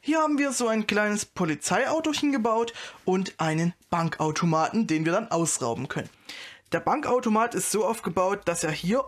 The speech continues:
auf einer Jumboplate steht, sodass man ihn dann rausziehen kann. Und hier haben wir noch eine Klappe, in dem sich zwei Geldscheine befinden. Das hier ist ein Druck, das ist schön,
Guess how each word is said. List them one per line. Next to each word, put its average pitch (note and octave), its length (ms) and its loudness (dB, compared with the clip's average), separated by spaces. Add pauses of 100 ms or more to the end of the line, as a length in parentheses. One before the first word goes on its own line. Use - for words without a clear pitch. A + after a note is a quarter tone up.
(100)
auf F3+ 160 -2
einer D3 220 -6
Jumboplate G#3+ 600 0
steht, G3 360 0 (200)
sodass F#3 360 0
man F#3+ 100 0
ihn E3 120 0
dann D3+ 140 -2
rausziehen C4 680 0
kann. A3 340 0 (360)
Und A3+ 240 0
hier F#3 400 0
haben F3 200 0
wir E3 120 0
noch D#3 200 -6
eine D#3 220 0
Klappe, G#3+ 520 -2 (220)
in G3 160 0
dem E3+ 200 0
sich D#3+ 240 -4
zwei D#3+ 260 -2
Geldscheine D#3 600 0
befinden. - 480 -6 (380)
Das A#3 200 2
hier C4+ 140 2
ist C4 100 0
ein F3 140 0
Druck, - 320 -4 (160)
das E3+ 180 0
ist D#3+ 80 0
schön, D#4 160 2